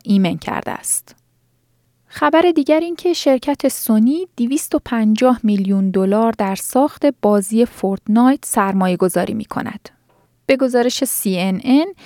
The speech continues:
شرکت سونی دویست و پنجاه میلیون دلار برای ساخت بازی فورتنایت شرکت اپیک گیمز سرمایه گذاری می‌کند. این در حالی است که شرکت ژاپنی سونی حداقل سهام را به شرکت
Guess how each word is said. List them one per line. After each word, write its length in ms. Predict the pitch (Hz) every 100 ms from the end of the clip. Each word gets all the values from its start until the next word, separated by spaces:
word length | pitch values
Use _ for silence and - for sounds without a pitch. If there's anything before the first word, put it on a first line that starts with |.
| -
شرکت 600 | - - 247 240 311 -
سونی 460 | 349 - 233 220 240
دویست 320 | 240 247 -
و 40 | 311
پنجاه 560 | - 240 220 254 285
میلیون 340 | 294 277 277 262
دلار 380 | 254 240 233 233
برای 400 | 220 226 269 285
ساخت 520 | - 262 269 - 294
بازی 540 | - 214 208 202 240
فورتنایت 880 | - - 208 - 202 226 254 - 262
شرکت 540 | - 208 190 - 240 277 262 -
اپیک 320 | 208 - 196 -
گیمز 440 | 214 233 240 262 - - - -
سرمایه 480 | - 214 208 208
گذاری 360 | 202 196 180 170
می‌کند. 420 | - - 202 - _ _ _
این 140 | 240 233
در 200 | 202 196
حالی 240 | 214 294
است 160 | 320 -
که 80 |
شرکت 520 | 269 - 202 - 233 254
ژاپنی 520 | 208 190 196 190 190
سونی 540 | - 196 202 233 302 - -
حداقل 840 | - 214 208 - 202 202 - 202 202
سهام 540 | - 202 202 254 240
را 220 | 185 175 175
به 80 | 180
شرکت 440 | - 180 - -